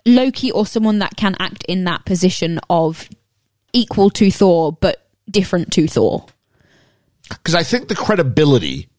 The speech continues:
Speaker 2: you got enough of it from Batman.
Speaker 1: Mm.
Speaker 2: Christian Bale.
Speaker 1: Yeah.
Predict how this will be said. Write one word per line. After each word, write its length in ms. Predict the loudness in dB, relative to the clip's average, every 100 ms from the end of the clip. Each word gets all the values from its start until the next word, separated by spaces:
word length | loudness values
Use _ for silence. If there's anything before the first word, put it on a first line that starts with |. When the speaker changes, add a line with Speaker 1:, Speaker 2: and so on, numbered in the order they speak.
| _ _ _ _ -2
Speaker 2:
you 120 | 2
got 180 | 2 2
enough 240 | 0 2
of 140 | 2 2
it 140 | -2
from 560 | -4 0 2 2 2 0 0 _ _ _ _ _ _ _ _ _
Batman. 340 | -6 -6 -10 -14 _ _ _ _ _ _ _ _
Speaker 1:
Mm. 300 | -10 -10 -12
Speaker 2:
Christian 280 | -4 -4 -2
Bale. 240 | -4 -6 -8
Speaker 1:
Yeah. 180 | -8